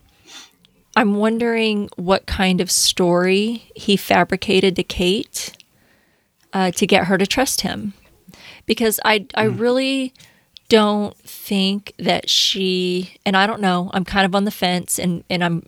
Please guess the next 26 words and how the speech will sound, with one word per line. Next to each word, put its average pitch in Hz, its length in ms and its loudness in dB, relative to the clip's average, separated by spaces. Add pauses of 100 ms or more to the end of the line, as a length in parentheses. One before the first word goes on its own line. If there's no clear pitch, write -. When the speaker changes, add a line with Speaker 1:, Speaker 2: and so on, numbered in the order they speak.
(120)
Speaker 1:
I'm 180 120 0
probably 185 260 0
gonna 180 340 0 (160)
argue 180 320 2
both 175 240 0
sides 208 340 2
a 220 40 -4
little 226 180 2
bit, 233 340 2 (120)
um, 175 340 0 (220)
but 190 200 0
so - 100 2
I'm 175 100 2
curious 185 440 2
what 180 160 2
you 185 140 0
think 185 320 2
and 170 120 2
maybe 175 220 0
what 180 180 0
our 175 120 2
listeners 196 440 -2
will 202 80 0
have 196 140 4
to - 80 -8
say, 202 260 4